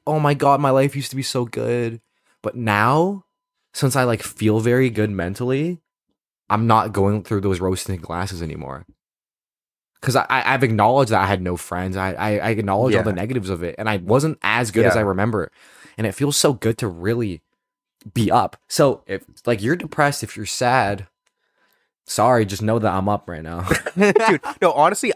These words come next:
Speaker 2: but I feel like, I feel like, 'cause I know that, like,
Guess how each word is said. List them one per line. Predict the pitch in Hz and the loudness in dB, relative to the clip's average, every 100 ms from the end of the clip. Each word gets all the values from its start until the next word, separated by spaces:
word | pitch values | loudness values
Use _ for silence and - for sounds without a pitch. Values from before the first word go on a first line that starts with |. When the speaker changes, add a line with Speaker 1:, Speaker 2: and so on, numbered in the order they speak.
| 127 | 2
Speaker 2:
but | 190 | 2
I | |
feel | 180 247 | 2 0
like, | 254 - | -2 0
I | 143 | -2
feel | 220 | 2
like, | 233 180 226 226 233 208 180 | 2 2 0 -4 -14 -16 -18
'cause | - 180 147 | 0 0 2
I | 147 | 0
know | 165 190 | 2 2
that, | 233 - - | 0 -2 -2
like, | 139 123 | -2 -2